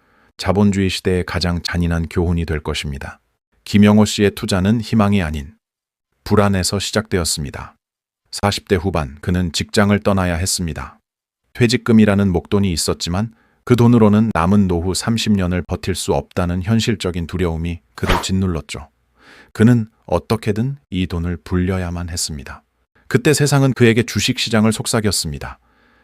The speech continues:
각종 매체와 주변 사람들은 돈이 돈을 버는 시대라며 투자를 권유했습니다. 김영호 씨는 생각했습니다. "남들은 다 한다는데 나라고 못할까?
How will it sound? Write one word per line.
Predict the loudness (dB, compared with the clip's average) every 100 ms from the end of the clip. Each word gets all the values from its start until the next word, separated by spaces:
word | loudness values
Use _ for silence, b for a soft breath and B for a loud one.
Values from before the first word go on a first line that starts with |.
| _ _
각종 | -6 -2 2 4
매체와 | 2 2 2 2 2
주변 | 0 2 2
사람들은 | 2 0 -2 -2 -2 -4
돈이 | -2 2 2 0
돈을 | 0 0 0
버는 | 0 -4 -4 -6
시대라며 | -4 -4 -4 -6 -8 -10
투자를 | -4 -2 0 -2
권유했습니다. | -4 -4 -4 -6 -8 -12 -16 -20 _ _ _ _ _ _ _ -2
김영호 | 2 4 2 -2
씨는 | -4 -6 -4
생각했습니다. | -2 -4 -4 -6 -6 -8 -12 -16 _ _ _ _ _ _
"남들은 | -2 0 2 2 0
다 | -2
한다는데 | 0 0 0 -2 -6 -12 -16 _ _
나라고 | -2 0 0 -2
못할까? | -6 -6 -8 -8 -14